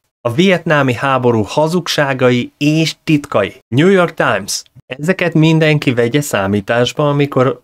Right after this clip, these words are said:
az, amikor elfogadja vagy befogadja az információt a médiából. A szervezet megtévesztésről szóló széles körben közzétett tanulmányban a központ megállapította, hogy Bush elnök és az előbb említett két magasrangú tisztviselő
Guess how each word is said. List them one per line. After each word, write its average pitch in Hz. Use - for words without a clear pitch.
az, -
amikor 117
elfogadja 127
vagy 123
befogadja 101
az 98
információt 113
a 127
médiából. 98
A -
szervezet 151
megtévesztésről 123
szóló 110
széles 185
körben 165
közzétett 127
tanulmányban 107
a 98
központ 113
megállapította, 123
hogy 98
Bush 156
elnök 123
és 110
az 104
előbb 147
említett 117
két 160
magasrangú 123
tisztviselő 107